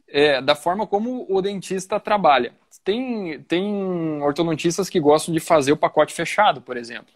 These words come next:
Então, não importa se, se você vai fi-, fazer um tratamento de dois, de três anos, você dá a opção ali de pagamento em doze parcelas ou de vinte e quatro parcelas,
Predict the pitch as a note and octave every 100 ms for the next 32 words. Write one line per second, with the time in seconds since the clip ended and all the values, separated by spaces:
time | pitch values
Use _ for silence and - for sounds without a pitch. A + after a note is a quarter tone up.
0 | _ B2 - B2+ C#3 D#3 E3+ E3 C#3 -
1 | _ _ _ - C#3+ D3+ C#3 D#3+ F3 -
2 | C#3 B2 A#2 B2+ B2+ B2+ C#3+ C#3+ B2+ C3
3 | B2+ - - C3 B2 B2 C3+ C#3+ C3+ C3+
4 | B2+ C3 B2+ C#3 C#3 A#2+ A2+ C3 C3 B2+
5 | C#3+ G3 C3+ A#2+ - C3 B2+ C#3 C3+ -
6 | D3 C#3+ C#3+ C#3+ C#3+ C#3+ D3 C#3+ C3+ D3+
7 | C#3 C3 B2 B2 C3 D3 C3+ B2 B2+ A#2+
8 | C#3+ - C3 - C3 B2+ C3+ C#3+